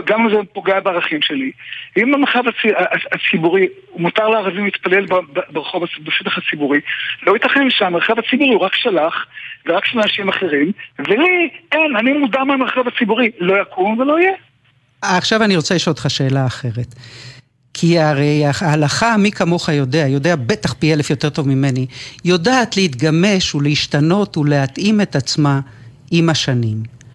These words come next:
Speaker 2: האם האירוע הזה של תפילה בהפרדה הוא לא משהו שיכול להיות שמותר גם לרב כמוך לחשוב עליו מחדש?
Speaker 1: אני לא חושב שהנושא הזה בכלל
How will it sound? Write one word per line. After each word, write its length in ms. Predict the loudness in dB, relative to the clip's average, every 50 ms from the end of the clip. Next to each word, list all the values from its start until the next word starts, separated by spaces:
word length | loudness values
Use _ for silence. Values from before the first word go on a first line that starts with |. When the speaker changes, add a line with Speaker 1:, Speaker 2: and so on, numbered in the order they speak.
| _ _ _ _ _ _ _ 0
Speaker 2:
האם 440 | 2 2 4 4 4 4 4 2 0 -2 -10 -20 -20 -20 -20 -20 -20 -20 -20 -20 _ _ _ _ _
האירוע 480 | 0 2 2 2 2 4 4 4 4 4
הזה 360 | 2 2 0 0 0 0 0
של 200 | 0 0 -2 -4
תפילה 420 | -4 -4 -2 0 2 2 2 2
בהפרדה 680 | 2 0 0 0 -2 -4 -4 -4 -4 -2 -2 -2 -2 -4 -4 -8 -10 -4
הוא 160 | -2 2 2
לא 180 | 4 4 4 4
משהו 580 | 4 4 4 2 2 0 -2 -2 -2 -2 -2 -2
שיכול 520 | -2 -2 0 0 0 -2 -2 0 0 2
להיות 300 | 2 2 2 2 0 0
שמותר 540 | 0 0 2 2 0 0 0 2 2 4 4 2 0 -4 -6 -10 -4
גם 220 | -2 0 2 4 4
לרב 240 | 2 2 2 0 -2 -2
כמוך 320 | -2 0 0 0 0 0 -2 -2
לחשוב 300 | -2 -2 -2 -2 0 2
עליו 140 | 2 2 2
מחדש? 560 | 0 0 0 -2 0 0 0 0 0 -2 -6 -8 -14 -20 -20 -20 -20 -20 -20 -20 -20 -20 _ _ _ _ _ _ _ _ _ _ _ -16 -16 -16 -16 _ _ _ _ _ _ -20 -10 -6
Speaker 1:
אני 100 | -2 0 0
לא 80 | 0 0
חושב 300 | 0 -2 -2 -2 -2 -2
שהנושא 1300 | -4 -2 0 2 2 2 2 0 -4 -8 -16 _ _ _ -6 -4 -4 -4 -2 -2 0 0 0 0 0 0
הזה 160 | 0 0 -2 -2
בכלל 300 | -2 -2 -2 0 0